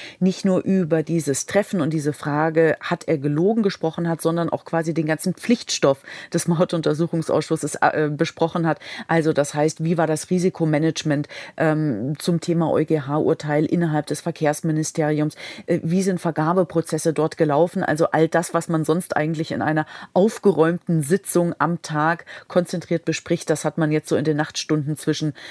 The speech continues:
ja, zwei und halb fünf dann besprochen, was der Qualität auch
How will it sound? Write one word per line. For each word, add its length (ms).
ja, 200
zwei 380
und 300
halb 200
fünf 340
dann 220
besprochen, 500
was 140
der 120
Qualität 560
auch 220